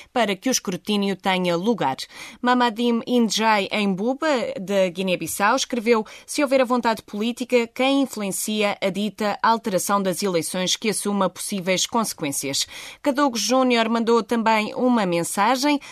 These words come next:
Acha que as pessoas são assassinadas, prisões arbitrárias. Mas no governo de quem, questiona este ouvinte. Foram os casos de Nino, Baciro, Iaia, Roberto, Cacheu, Fadul, et cetera. Lafo Baldé enviou-nos uma mensagem.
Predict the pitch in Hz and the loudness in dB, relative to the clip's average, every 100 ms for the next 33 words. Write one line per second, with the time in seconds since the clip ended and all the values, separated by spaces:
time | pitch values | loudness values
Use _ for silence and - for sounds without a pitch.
0 | - - 269 254 254 254 - - 240 233 | -12 -4 -2 0 0 -2 -2 0 0 2
1 | - 220 - 226 202 - 175 175 214 208 | -2 -2 -2 -4 -4 -4 -2 -2 -2 -4
2 | - 220 196 190 214 208 - 247 208 185 | -4 -6 -4 -4 -4 -4 -2 -2 -2 -4
3 | 175 165 156 160 - - - 277 254 254 | -2 -2 -2 -4 -6 -12 -4 0 2 0
4 | 196 254 240 208 - 226 226 - - 220 | 4 4 4 0 -2 -2 0 -4 -4 -4
5 | 208 202 - 185 180 165 - - - - | -2 -2 0 -2 -2 -4 -8 -18 -20 -16
6 | - 233 220 214 - 233 214 180 180 196 | -2 0 0 -2 -2 -2 -2 -2 -4 -2
7 | 202 254 285 277 190 180 - 233 247 262 | 2 2 4 2 0 0 0 0 0 0
8 | - 196 185 214 226 233 220 - - 269 | -2 2 4 4 2 -2 -4 -16 -4 -2
9 | 196 214 208 - 226 196 - 214 202 220 | 2 0 -2 -6 -2 0 0 0 0 0
10 | 185 185 214 - 240 226 - - 131 147 | 0 0 -4 -2 0 0 -4 -6 -6 -6
11 | 139 - - - 247 254 247 254 247 233 | -8 -8 -20 -4 2 4 4 2 2 4
12 | 233 226 214 - - 214 208 220 196 160 | 4 2 0 -4 -4 -2 0 0 -2 -4
13 | 160 160 - 214 233 247 | -4 -4 0 0 2 0